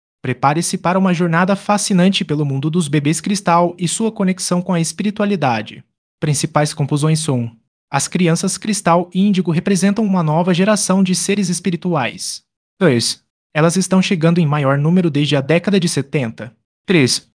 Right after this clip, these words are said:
a influência do cinturão de fótons provoca transformações na Terra e nas pessoas. Quatro, esses seres possuem habilidades e percepções especiais que ajudam na evolução humana. Cinco,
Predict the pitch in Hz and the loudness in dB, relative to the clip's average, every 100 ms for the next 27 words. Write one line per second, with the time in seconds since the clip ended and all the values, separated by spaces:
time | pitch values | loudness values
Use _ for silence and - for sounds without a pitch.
0 | _ - 143 175 180 160 180 185 147 - | _ -4 -2 -2 -2 0 0 -2 -4 -4
1 | 180 185 196 196 190 190 175 175 202 - | -4 -2 -2 0 -2 -2 -2 -2 -4 -4
2 | 196 185 175 180 202 214 208 202 202 - | -4 -2 0 0 -2 -2 -2 0 0 0
3 | 185 190 175 180 - 185 185 196 185 202 | 0 0 0 -2 0 0 0 -2 -2 0
4 | 202 175 160 165 131 104 - - - _ | -2 -6 -4 -2 -2 -4 -8 -12 -14 _
5 | _ - 156 131 117 - _ _ _ 170 | _ -2 -2 -2 -8 -20 _ _ _ -4
6 | 147 - 170 185 - 180 170 190 190 180 | -2 0 2 2 0 -2 -2 2 2 2
7 | 202 156 156 165 180 196 190 190 - 170 | 2 2 2 0 0 0 0 -2 -2 0
8 | 175 175 214 - 170 175 - 185 139 143 | 0 -2 -4 0 2 2 2 2 2 2
9 | 165 175 151 147 139 - 180 190 175 120 | 2 2 0 0 -2 0 2 2 2 0
10 | 107 - - _ _ - 151 117 117 | -4 -10 -16 _ _ 2 2 2 -6